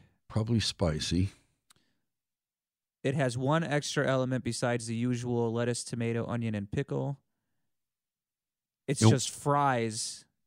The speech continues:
Speaker 2: Basically, he just puts fries on top of his burger, not on the side. You're just eating fries al-, right along with the burger, pretty much, is pretty much what I'm looking at here.
Speaker 1: Oh, well, they do that in Pittsburgh. That's, that's, they put the whole, put the fries in there and the whole thing.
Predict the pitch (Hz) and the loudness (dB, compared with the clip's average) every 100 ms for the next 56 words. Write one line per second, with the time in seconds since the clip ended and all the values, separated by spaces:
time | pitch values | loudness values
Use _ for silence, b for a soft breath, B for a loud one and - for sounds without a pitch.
0 | - 156 - 143 139 131 131 139 - - | 0 0 0 0 0 0 0 -2 -2 0
1 | 127 120 117 110 123 113 107 104 107 117 | 0 0 -2 -2 -2 -2 -6 -6 -2 -2
2 | 107 104 101 110 _ _ _ _ 147 117 | -2 -4 -4 -8 _ _ _ _ -2 -2
3 | 110 104 - 101 98 107 113 120 113 104 | -2 -4 -4 -4 -4 -4 -4 -4 -6 -6
4 | 113 101 101 - - 113 107 113 110 107 | -4 -2 -4 -8 -10 -8 -4 -2 -2 -2
5 | 101 101 98 98 95 92 98 98 - 101 | -4 -6 -8 -8 -8 -10 -10 -10 -10 -12
6 | 98 - _ 104 98 95 101 95 98 - | -16 -18 _ -10 -8 -8 -8 -8 -10 -10
7 | 95 101 104 98 _ 165 240 165 156 160 | -16 -14 -14 -16 _ 8 10 10 10 10
8 | 175 175 175 170 170 196 - 143 98 90 | 10 10 8 4 4 4 6 6 6 4
9 | 101 101 - - 117 117 - - 117 110 | 2 2 -4 0 4 4 0 2 2 4
10 | 120 - 117 120 123 120 117 107 135 110 | 0 4 4 8 8 6 2 -4 -8 -8
11 | - 123 127 110 120 123 120 120 120 110 | 2 4 4 2 2 2 2 2 2 2
12 | 120 113 - 165 87 - | 2 0 0 0 -2 -6